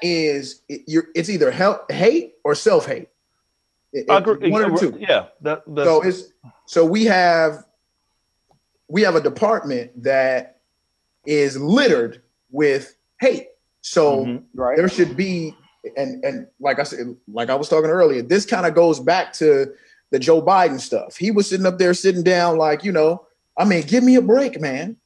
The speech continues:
Speaker 1: You know, where are you on this? You have said nothing this entire time. And it's just so funny that you are the architect behind so many black people going to jail. You have nothing to say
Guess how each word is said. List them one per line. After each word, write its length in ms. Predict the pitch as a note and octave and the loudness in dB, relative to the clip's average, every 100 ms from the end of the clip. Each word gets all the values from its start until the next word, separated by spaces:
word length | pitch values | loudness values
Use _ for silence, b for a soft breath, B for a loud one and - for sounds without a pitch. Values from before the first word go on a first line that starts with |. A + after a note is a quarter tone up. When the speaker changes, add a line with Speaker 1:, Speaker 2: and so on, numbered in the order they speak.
| _ | _
Speaker 1:
You 80 | D#3 | -6
know, 300 | D3+ D#3+ E3+ _ _ _ _ _ _ | -2 -2 -4 _ _ _ _ _ _
where 460 | B2 E3 A#3 A#3+ - | 2 4 4 2 2
are 180 | G#3 G#3+ | 2 2
you 460 | E3+ F#3+ D#3+ C#3+ - - | 2 0 0 -6 -8 -2
on 480 | E3 D#3 D3+ D3 - _ _ | 2 2 0 -6 -16 _ _
this? 680 | G#3 D#3+ - - - - - _ _ _ _ _ _ _ _ _ _ _ _ | -2 -2 -4 -12 -14 -16 -20 _ _ _ _ _ _ _ _ _ _ _ _
You 220 | E3+ B3 | 2 4
have 140 | A3+ F#3+ | 4 2
said 380 | - G3 D#3+ D3+ | 0 2 4 2
nothing 560 | E3 A3+ C#4+ C#4 F3+ | 2 2 2 -4 -2
this 160 | E3 E3 | -2 -2
entire 500 | D#3+ D#3 G3+ A#3 A#3 | -2 -2 0 2 2
time. 400 | A#3 G#3+ C#3+ - _ _ b b | 2 0 -4 -10 _ _ b b
And 100 | D3 | -2
it's 100 | D#3 | -2
just 180 | D#3 G#3 | 0 -2
so 200 | A3 G#3+ | 0 0
funny 560 | A#3+ - C#4+ B3 D3 C#3+ b b | 0 -2 0 0 -2 -8 b b
that 180 | D3+ D3 | -2 0
you 160 | E3 G#3 | 0 0
are 120 | E3+ | 0
the 100 | A3+ - | 0 0
architect 720 | B3 - E3+ - D3 C3 - | 0 0 -4 -2 -2 -2 -6
behind 460 | C#3+ E3 D#3+ D3 C#3+ | -6 -4 -4 -4 -6
so 280 | - F#3+ A3+ | -4 2 2
many 200 | B3+ B3 | 2 2
black 280 | G#3 G#3+ G#3+ | 2 0 -2
people 200 | G#3 E3+ | -4 -4
going 260 | F3+ F3+ | -2 -4
to 80 | D3 | -6
jail. 520 | C3 G#3 E3+ B2+ A#2 _ - | -2 0 2 0 -4 _ -2
You 100 | E3+ | -2
have 120 | D#3+ | 0
nothing 460 | D3+ F3+ B3 A#3+ A#3 | 0 0 2 0 0
to 100 | F#3+ | -2
say 480 | - A#3 E3+ C#3+ | 0 2 2 0